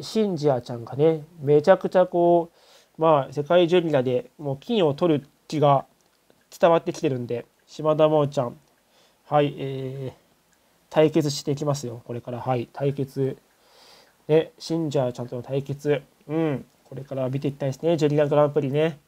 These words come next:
はい。っていうとこです。はい。はい。では、えー、島田真央選手一位。二位が岡田芽衣さん。三位が中井亜美さん。四位が山田圭選手。このね、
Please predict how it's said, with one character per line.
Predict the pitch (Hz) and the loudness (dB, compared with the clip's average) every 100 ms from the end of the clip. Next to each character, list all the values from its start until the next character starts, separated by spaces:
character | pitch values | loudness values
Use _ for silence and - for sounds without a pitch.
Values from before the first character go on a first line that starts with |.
| - | 2
は | 147 165 | 6 8
い。 | 156 | 6
っ | 135 _ - - - - - - | 2 _ -18 -14 -14 -14 -16 -20
て | - | -14
い | 127 | -10
う | 127 | -10
と | 151 | -2
こ | 160 | 4
で | 170 185 | 6 4
す。 | - - - - _ _ _ _ _ | 0 -14 -16 -20 _ _ _ _ _
は | - | 2
い。 | 262 - _ _ _ _ _ _ _ _ _ _ | 2 0 _ _ _ _ _ _ _ _ _ _
は | 240 | 2
い。 | |
で | 277 | 6
は、 | 208 - | 6 6
え | 226 | 4
ー、 | 233 | 4
島 | 226 285 | 4 0
田 | 311 | 0
真 | 339 | 0
央 | 359 349 | 0 0
選 | 226 196 | 0 0
手 | - | -2
一 | 151 - | -6 -4
位。 | 208 - - | -4 -6 -10
二 | 233 269 | -6 -2
位 | |
が | 233 160 | 6 6
岡 | 156 220 | 6 2
田 | 220 | 2
芽 | 220 | 2
衣 | 220 165 | 0 0
さ | 160 | -4
ん。 | 135 - | -10 -10
三 | - 277 | -6 -4
位 | 247 | 2
が | 175 | 2
中 | 143 143 202 | 0 0 0
井 | 208 | 0
亜 | 208 | 0
美 | 185 | -2
さ | 165 127 | -4 -8
ん。 | - | -6
四 | 208 262 | -2 0
位 | 220 | 2
が | 143 | 2
山 | 139 208 | 2 2
田 | 226 208 | 0 0
圭 | - 185 | 2 0
選 | 135 120 | 0 -12
手。 | - | -12
こ | 185 | -8
の | 190 | -2
ね、 | 185 147 | 0 0